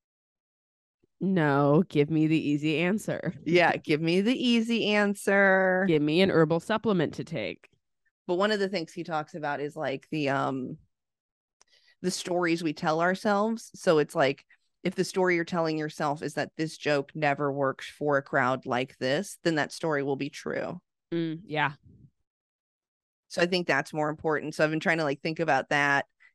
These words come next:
Speaker 2: and then, like, Maria Bamford always is like, before her set, she's like, you know, "Set your intentions." And so I feel like be-, between, like, "Set your intentions," and then, like, just be, like,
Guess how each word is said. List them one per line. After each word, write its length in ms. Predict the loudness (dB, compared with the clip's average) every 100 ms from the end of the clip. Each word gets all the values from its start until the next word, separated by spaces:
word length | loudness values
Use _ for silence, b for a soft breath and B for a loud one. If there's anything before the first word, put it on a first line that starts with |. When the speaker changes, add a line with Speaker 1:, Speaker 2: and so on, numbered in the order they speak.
| _
Speaker 2:
and 160 | -2 0
then, 140 | -2
like, 340 | -2 -2 -4 -16 _ _ _
Maria 300 | -4 2 2
Bamford 400 | 2 0 0 0
always 320 | 0 0 -2 -2
is 100 | -4
like, 140 | -2
before 300 | -4 -6 -4
her 200 | -2 -6 -8
set, 300 | -2 -2 -2
she's 160 | -4
like, 180 | -4 -4
you 160 | -4 -2
know, 60 | -2
"Set 240 | 0 -2
your 120 | -2
intentions." 960 | -4 -6 -8 -8 -4 -2 0 -2 -4 -16 b b b
And 120 | 0 4
so 80 |
I 40 | 4
feel 160 | 4
like 140 | 2 2
be-, 260 | 0 0 -4
between, 300 | -6 -2 -2
like, 180 | -4 -2
"Set 160 | 0
your 120 | 2
intentions," 720 | 0 -2 -4 -6 -2 -2 -2 -4
and 160 | -4
then, 140 | -2 -4
like, 180 | -6
just 200 | -8 -10
be, 80 | -4
like, 160 | -2